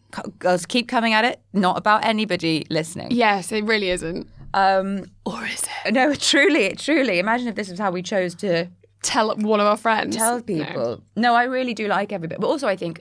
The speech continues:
Speaker 1: also, we, uh, when you're young, you confuse drama with love.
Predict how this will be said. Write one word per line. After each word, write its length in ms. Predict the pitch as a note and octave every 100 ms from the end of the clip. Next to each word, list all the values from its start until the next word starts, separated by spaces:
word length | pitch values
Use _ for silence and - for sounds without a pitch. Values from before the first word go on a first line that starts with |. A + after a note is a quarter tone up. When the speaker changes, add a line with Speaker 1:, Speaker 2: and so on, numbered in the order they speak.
| -
Speaker 1:
also, 460 | - G3+ E3+ C#3+ C#3 - _ _ _
we, 520 | - E3 E3+ D#3+ D#3 - _ _ _
uh, 80 | - -
when 180 | - F#3+
you're 80 | F3+
young, 520 | F3+ G3 E3 A#2 A2 - - - _ _
you 760 | - F3+ F#3 F3 E3+ E3+ F3 F3 _
confuse 720 | - G3 F#3 G#3 A3 A3 G#3+ F3+
drama 520 | D3+ E3 F#3 F3+ D3+
with 180 | B2+ D3+
love. 380 | D#3 D#3 D#4 -